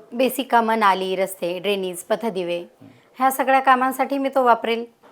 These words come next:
Speaker 1: आणि तो प्रत्येक जनतेपर्यंत पोच-, पोचतो की नाही, याची मी दक्षता घेईल.
Speaker 2: नक्कीच.
Speaker 1: हं.
Speaker 2: खूप चांगला विषय आहे ताई, की जनतेचाच पैसा आहे, तो जनतेसाठीच त्या ठिकाणी, अ, प्रभागाच्या कामासाठीच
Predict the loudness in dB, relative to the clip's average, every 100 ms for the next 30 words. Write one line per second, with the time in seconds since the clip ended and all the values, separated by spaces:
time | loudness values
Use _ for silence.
0 | _ _ _ _ _ _ -4 -4 -6 -4
1 | -2 0 0 0 -4 -4 -4 -2 0 2
2 | 2 2 2 2 2 2 4 4 2 -2
3 | 2 2 2 -6 -4 -2 -2 -2 -4 -4
4 | -2 -2 -2 -6 -6 -4 -4 -8 -12 _
5 | _ _ _ _ _ -18 -16 -20 -20 -20
6 | -12 -10 -8 -4 -2 0 0 0 -4 -2
7 | -2 -6 -10 -12 -18 -14 -12 -12 -14 -20
8 | _ _ _ _ -12 -8 -6 -6 -6 -8
9 | -6 -4 -4 -8 -16 -14 -12 -10 -10 -10
10 | -10 -14 -20 _ _ _ _ _ -6 -6
11 | -4 -8 -8 -8 -10 -10 -10 -10 -10 -12
12 | -12 -14 -18 _ _ -8 -4 -2 -2 -4
13 | -6 -6 -6 -6 -8 -10